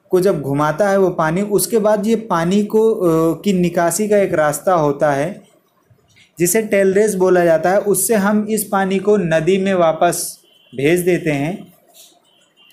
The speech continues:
और ये प्रोसेस कंटिन्यू चलता रहता है और हमारी लाइट कंटिन्यू पैदा होती रहती है। जैसा कि इसमें, अ, फ़ोटो में आप देख रहे होंगे, यहाँ पे डैम है, ये,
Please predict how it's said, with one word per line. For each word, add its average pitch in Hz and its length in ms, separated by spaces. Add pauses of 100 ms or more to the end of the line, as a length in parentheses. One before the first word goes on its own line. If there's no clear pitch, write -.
(300)
और 214 160
ये 202 200
प्रोसेस 208 560
कंटिन्यू 180 560
चलता 185 380
रहता 170 340
है 165 160
और 165 200
हमारी 156 320
लाइट 156 320
कंटिन्यू 151 500
पैदा 147 320
होती 139 340
रहती 120 360
है। 104 340 (560)
जैसा 185 320
कि 214 160
इसमें, 196 880
अ, 165 60
फ़ोटो 180 360
में 190 120
आप 175 200
देख 170 320
रहे 165 120
होंगे, 156 280
यहाँ 143 280
पे 147 140
डैम 143 440
है, 147 160
ये, 143 320